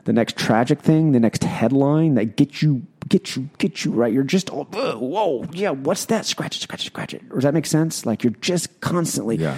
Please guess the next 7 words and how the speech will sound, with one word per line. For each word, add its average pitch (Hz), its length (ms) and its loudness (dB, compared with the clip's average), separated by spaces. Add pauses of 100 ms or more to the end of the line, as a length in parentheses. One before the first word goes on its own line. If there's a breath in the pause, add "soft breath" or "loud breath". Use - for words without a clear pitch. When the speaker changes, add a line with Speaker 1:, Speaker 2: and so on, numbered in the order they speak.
Speaker 2:
exactly. - 400 -6
Speaker 1:
fed - 380 0
this 139 200 4
fucking - 480 2
neurotic 139 640 4
shit, - 720 0
right? 127 420 2